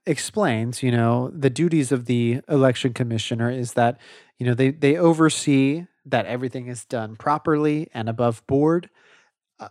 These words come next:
you, you know, you could say that Ruth Ann picked the wrong person to be the election commissioner. Obviously, someone who just admitted to, uh,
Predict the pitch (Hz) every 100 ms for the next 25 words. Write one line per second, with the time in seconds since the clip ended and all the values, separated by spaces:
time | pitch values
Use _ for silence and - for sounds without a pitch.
0 | _ 202 180 208 190 180 143 156 202 190
1 | - 156 139 127 131 135 135 123 123 -
2 | 147 - - _ 135 123 120 120 120 -
3 | 123 123 180 170 - 165 170 170 165 160
4 | - 156 170 156 160 170 156 131 131 135
5 | 135 127 139 127 131 135 131 - - -
6 | 147 143 139 - 131 131 131 127 117 127
7 | 120 113 - - - _ _